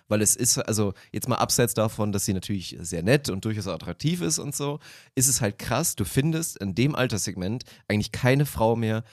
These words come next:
die nicht schon Instagram, Snapchat, TikTok und allem verfallen ist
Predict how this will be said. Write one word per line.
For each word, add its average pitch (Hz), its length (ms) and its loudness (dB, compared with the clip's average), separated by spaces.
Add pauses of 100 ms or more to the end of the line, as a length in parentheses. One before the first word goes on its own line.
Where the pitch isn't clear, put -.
(140)
die 98 80 -2
nicht 113 280 2
schon 104 280 2
Instagram, 110 880 2
Snapchat, 113 640 0
TikTok - 420 0
und 101 160 -4
allem 120 200 2
verfallen 127 520 2
ist 180 280 -2